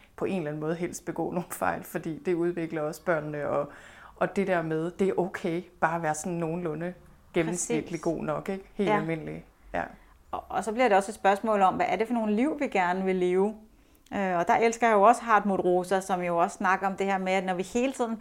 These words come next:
Speaker 2: prøver at, at kontrollere alting, og han inddrager også forældreskabet som et eksempel.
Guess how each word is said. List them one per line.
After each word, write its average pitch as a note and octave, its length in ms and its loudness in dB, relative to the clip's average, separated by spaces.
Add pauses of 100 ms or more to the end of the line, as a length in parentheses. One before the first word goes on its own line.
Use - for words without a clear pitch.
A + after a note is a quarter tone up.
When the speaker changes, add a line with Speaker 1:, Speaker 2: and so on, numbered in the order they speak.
Speaker 2:
prøver G#3 440 4
at, F3+ 60 -4 (420)
at - 60 -14
kontrollere A#3 760 2
alting, A#3 400 2
og G3+ 80 2
han G#3+ 120 -2
inddrager A3+ 380 2
også G#3+ 200 4
forældreskabet G#3+ 800 0
som F#3+ 140 -4
et F3+ 100 -4
eksempel. G3 580 -4